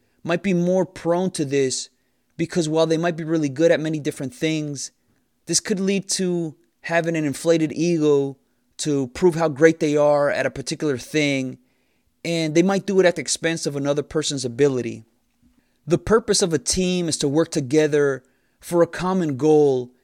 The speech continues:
and what leads to poor teams is being stifled. A great leader will recognize the areas that need improvement in and will build the people up to bring out the best in them.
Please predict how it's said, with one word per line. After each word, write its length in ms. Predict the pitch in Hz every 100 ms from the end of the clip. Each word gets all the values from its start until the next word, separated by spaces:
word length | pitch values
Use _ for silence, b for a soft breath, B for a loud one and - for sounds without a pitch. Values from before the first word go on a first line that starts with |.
| _ _ -
and 180 | 180 185
what 140 | 202
leads 360 | 185 220 190 -
to 160 | 202
poor 280 | 160 - 190
teams 720 | 190 - 190 175 156 143 135 _ _ -
is 140 | 156
being 240 | 147 196 175
stifled. 720 | - 156 160 - 113 107 - _ _ _ _ _ -
A 100 | 165
great 340 | 135 185 202
leader 320 | 185 190 180 175
will 260 | 147 139
recognize 760 | 127 170 180 170 165 160 147 127
the 160 | 156 156
areas 360 | 165 160 147
that 120 | 143
need 180 | 131 156
improvement 480 | 131 123 160 143 131
in 340 | 120 117 120 _ _ _ _ _ -
and 240 | 170 165
will 100 | 160
build 300 | 143 156 196
the 80 | 180
people 360 | - 180 165 127
up 300 | 156 151 -
to 100 | 160
bring 240 | 165 185
out 120 | 190
the 80 | 147
best 360 | 120 156 147 -
in 140 | 117
them. 320 | 110 110 110